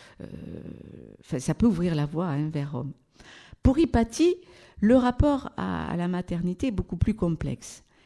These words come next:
Il y a une scène qui est très humiliante pour Oreste dans le film. Euh, c'est une scène où elle jette à la figure d'Oreste, hein, qui est un de ses disciples, un foulard qui est souillé de son sang menstruel.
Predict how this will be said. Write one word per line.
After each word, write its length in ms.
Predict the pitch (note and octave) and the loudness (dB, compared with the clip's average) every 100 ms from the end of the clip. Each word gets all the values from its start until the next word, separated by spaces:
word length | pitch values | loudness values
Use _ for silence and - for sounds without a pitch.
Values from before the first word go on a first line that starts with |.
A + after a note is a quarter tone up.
| _ | _
Il 80 | G3+ | 0
y 60 | C#4+ | 4
a 20 | |
une 240 | B3+ G#3 | 4 2
scène 380 | - C#4+ D#4 A#3 | 0 0 2 0
qui 120 | - | -4
est 160 | F3 - | -8 -8
très 360 | - C#4+ A#3+ | -10 -8 -4
humiliante 680 | A3 F3 D#3 E3 D4 D4 - _ _ _ _ _ _ _ | -2 0 0 -2 -2 -6 -14 _ _ _ _ _ _ _
pour 200 | F#3 E3 | 0 2
Oreste 640 | G#3+ G3 F3 B3 - - D3 - - - _ | -2 0 0 0 -4 -6 -6 -6 -18 -20 _
dans 140 | C#3+ C#3+ | -2 -2
le 120 | D3+ | -2
film. 560 | - - C#4+ B3 D#3 D#3+ - - - - - | -4 -2 0 0 -2 -6 -14 -16 -16 -10 -2
Euh, 680 | E3 D#3+ D#3+ D#3 D3+ D#3 | 0 2 0 0 -2 -2
c'est 300 | D#3+ - - | -4 -8 -2
une 120 | A3+ | 0
scène 360 | A3+ - D4+ B3+ | 0 0 4 4
où 120 | A3+ | 4
elle 140 | G#3+ F#3 | 4 2
jette 440 | F#3+ C#4+ C#4+ C#4+ | 2 4 2 0
à 200 | D3+ - | -4 -4
la 120 | E3 | -6
figure 580 | D#3+ - D4 A#3 G#3+ E3 | -6 -4 -4 0 -2 -2
d'Oreste, 560 | D3+ E3 B3+ D#4+ - F3+ | -4 -4 -4 -4 -4 -6
hein, 140 | F#3+ | -6
qui 120 | F3+ | -6
est 120 | C#3 F#3 | -6 -4
un 80 | |
de 100 | G3 | -4
ses 180 | D#3+ - | -6 -8
disciples, 640 | C3+ C#3 - B3+ C#4+ - D#3 _ - - - | -10 -10 -6 -6 -4 -4 -6 _ -20 -20 0
un 140 | B3 B3+ | 4 4
foulard 600 | - G#3 E3+ A3+ D4 - - - _ | 4 0 2 0 -6 -16 -20 -20 _
qui 100 | A3+ | 0
est 20 | |
souillé 480 | - - C#4 A3+ C#4 | 0 0 0 2 0
de 100 | A3+ | -2
son 240 | - F3 | -2 -4
sang 220 | E3+ C4 | 0 2
menstruel. 720 | B3+ A3 G3+ - F#3+ D#3 C3 | 4 2 -2 -6 -6 -4 -4